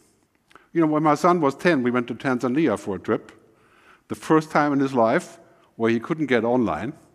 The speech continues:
he thought his phone was broken. Like, "No, no internet here, right? Not the phone, no internet." He's like, "What?" Unbelievable.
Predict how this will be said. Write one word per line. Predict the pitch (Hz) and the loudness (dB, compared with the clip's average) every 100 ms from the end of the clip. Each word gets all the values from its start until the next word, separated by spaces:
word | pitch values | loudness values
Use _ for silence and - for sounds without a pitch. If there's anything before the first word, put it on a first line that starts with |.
| _ _ _ _ _ | _ _ _ _ _
he | - | -8
thought | 202 208 202 | -4 -2 -2
his | 196 | -2
phone | 226 262 233 | 0 0 2
was | 127 | 0
broken. | 117 107 92 76 - _ _ _ _ _ _ _ _ _ - | 0 -2 -2 -10 -14 _ _ _ _ _ _ _ _ _ -18
Like, | 131 - | -18 -12
"No, | 190 262 311 269 165 - - - _ _ - | -6 0 4 6 6 2 -8 -20 _ _ -10
no | 175 214 | -6 -2
internet | 233 233 220 | 2 4 4
here, | 185 180 120 82 - - | 4 4 4 -2 -12 -18
right? | 147 - | -16 -10
Not | - 202 208 | -6 -6 -6
the | |
phone, | 196 208 185 135 95 - - - | 2 6 6 6 0 -8 -18 -8
no | 151 | -4
internet." | 196 196 165 104 - - _ _ _ - | 0 0 0 -2 -8 -20 _ _ _ -10
He's | |
like, | 104 - | -8 -8
"What?" | 131 185 247 - - _ _ _ _ _ _ _ - - _ _ | -12 -16 -16 -20 -20 _ _ _ _ _ _ _ -20 -20 _ _
Unbelievable. | - 156 151 170 117 | -8 -4 -4 -4 -6